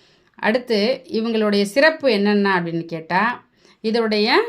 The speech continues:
மேசராசிக்கு திசை என்ன அப்படின்னு கேட்டா கிழக்கு திசை. இதோடைய வீடு, காலபுருஷ சத்துவ-, தத்துவத்தின்படி வீடு என்ன அப்படின்னு கேட்டா சரவீடு அப்படிங்கிற பேரு இவருக்கு உண்டு.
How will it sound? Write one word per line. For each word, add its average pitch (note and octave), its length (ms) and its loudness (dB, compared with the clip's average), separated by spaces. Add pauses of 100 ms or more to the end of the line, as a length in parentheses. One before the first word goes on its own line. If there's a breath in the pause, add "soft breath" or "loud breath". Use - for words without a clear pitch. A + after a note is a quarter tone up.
(140)
மேசராசிக்கு A3+ 800 -2
திசை G#3 400 2
என்ன G3+ 420 2
அப்படின்னு F3 220 -2
கேட்டா E3+ 240 -4
கிழக்கு B3 500 -2
திசை. E3 320 -8 (1000 soft breath)
இதோடைய C4 400 6
வீடு, C#4+ 480 2
காலபுருஷ A#3 680 0
சத்துவ-, G#3 260 -4
தத்துவத்தின்படி G3+ 880 -4
வீடு C4 340 0
என்ன F#3+ 360 2
அப்படின்னு E3+ 100 -2
கேட்டா E3 180 -4
சரவீடு G3+ 840 0
அப்படிங்கிற E3+ 520 -2
பேரு F#3 300 0
இவருக்கு E3+ 340 -2
உண்டு. D3+ 420 -8